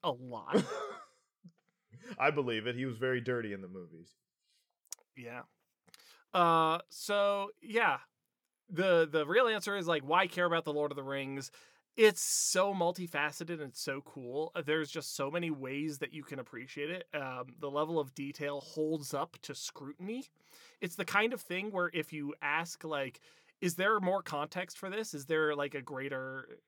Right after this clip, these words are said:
Speaker 1: like, there is always more context
Speaker 2: Mm-hmm.
Speaker 1: for it. And crucially,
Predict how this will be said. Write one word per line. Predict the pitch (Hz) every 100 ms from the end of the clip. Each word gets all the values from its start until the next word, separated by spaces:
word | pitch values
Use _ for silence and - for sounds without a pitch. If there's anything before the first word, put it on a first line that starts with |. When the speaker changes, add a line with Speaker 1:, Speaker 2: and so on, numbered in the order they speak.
| -
Speaker 1:
like, | 190 156 - _
there | 226 196 190
is | 156 -
always | 190 170 147 123 123 143 - -
more | 151 143 123
context | - 120 110 - - - -
Speaker 2:
Mm-hmm. | 135 127
Speaker 1:
for | 110 -
it. | - _ - - _
And | 214 180 165 156 147 139 - _ _ _ _ _ _ _ _ -
crucially, | - 349 370 - 127 -